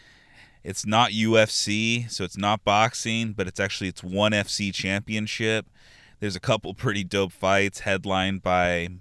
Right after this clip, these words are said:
Demetrius Mighty Mouse Johnson trying to vie for the flyweight championship for one F C against Adriano Moraes.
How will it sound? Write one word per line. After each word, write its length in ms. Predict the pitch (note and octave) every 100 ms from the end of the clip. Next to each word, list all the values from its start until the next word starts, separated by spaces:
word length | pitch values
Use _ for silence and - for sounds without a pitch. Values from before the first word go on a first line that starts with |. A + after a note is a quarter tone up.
| -
Demetrius 600 | - F#2+ F#2+ - G2+ -
Mighty 240 | F#2+ F#2 F#2+
Mouse 240 | F2+ F2
Johnson 480 | - F#2+ F#2+ F#2 F#2+
trying 240 | - F2+
to 180 | F2+ E2+ - - - -
vie 400 | A#1+ E2+ G2 G2+
for 160 | - G2
the 80 | F2
flyweight 540 | - F#2+ F#2+ G2 F#2
championship 600 | - F#2 F#2 F#2 - F#2+
for 80 | F#2+
one 200 | F#2 F#2
F 100 | F2+
C 340 | - F#2+ F#2+
against 480 | F2+ F2+ F2 F2 - - - -
Adriano 600 | G2+ F#2 F#2 F2+ F#2+ F#2+
Moraes. 840 | F#2 E2 E2 F#2 G#2 G#2+ G2+ -